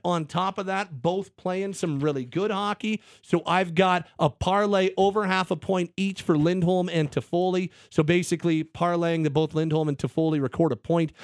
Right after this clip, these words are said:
on Friday night in Vancouver. So that is one bet. And then two shot props. I've got Jason Robertson of the Stars over three and a half on the road in Arizona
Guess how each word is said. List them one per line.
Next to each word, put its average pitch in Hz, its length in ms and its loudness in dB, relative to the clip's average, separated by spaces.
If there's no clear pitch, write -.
on 151 300 4
Friday 165 320 2
night 160 240 2
in 147 240 2
Vancouver. 143 640 2
So 151 100 -2
that 156 160 2
is 123 140 -2
one 196 320 2
bet. 202 320 2
And 170 160 2
then 151 140 0
two 214 220 0
shot 190 420 2
props. 185 360 0
I've 151 100 -2
got 143 140 0
Jason 180 380 2
Robertson 185 460 0
of 165 60 -2
the 143 100 0
Stars 180 500 0
over 170 240 6
three 190 300 0
and 196 80 2
a 180 80 2
half 175 320 0
on 170 180 2
the 165 80 0
road 165 200 2
in 151 140 -4
Arizona 160 600 2